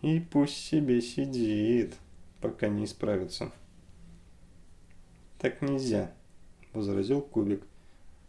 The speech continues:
«Вот Незнайка у нас тоже в жёлтых брюках. За что же его под арест?»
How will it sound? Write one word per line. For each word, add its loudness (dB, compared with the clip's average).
«Вот 0
Незнайка 4
у 2
нас 2
тоже 8
в 4
жёлтых 2
брюках. 0
За 2
что 2
же 4
его 4
под -2
арест?» -4